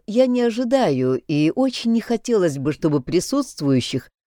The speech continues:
было всего двое, я да священник. Думаю, это важно. «Почту за честь», торжественно, но с искренней теплотой в голосе произнесла Тора.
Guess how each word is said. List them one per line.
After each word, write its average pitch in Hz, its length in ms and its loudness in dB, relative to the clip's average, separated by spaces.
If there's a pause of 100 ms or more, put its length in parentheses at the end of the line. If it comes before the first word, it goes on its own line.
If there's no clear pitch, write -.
было 214 260 0
всего 165 320 0
двое, 117 540 0
я 156 400 2
да 117 160 -2
священник. 98 840 -4 (340)
Думаю, 160 360 0
это 151 200 -4
важно. 107 500 -4 (1200)
«Почту - 480 -2
за 277 140 2
честь», - 600 -2 (480)
торжественно, 196 840 0
но 196 160 0
с - 140 -8
искренней 175 500 0
теплотой 160 560 0
в 233 100 -8
голосе 233 500 0
произнесла 123 640 0
Тора. 101 440 -2